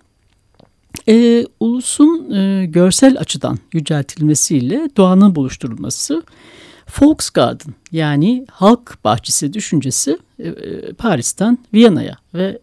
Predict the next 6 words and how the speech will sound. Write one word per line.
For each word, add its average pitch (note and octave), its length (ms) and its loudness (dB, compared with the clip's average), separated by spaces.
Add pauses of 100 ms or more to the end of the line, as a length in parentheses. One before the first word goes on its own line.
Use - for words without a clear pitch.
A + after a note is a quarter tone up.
(160)
Berlin'e E3 480 0 (100)
de D#3+ 120 -18 (200)
yayılır. E3+ 540 -12 (840)
E, A3+ 240 0
Paris'teki A#3+ 680 0
ünlü, A3+ 540 4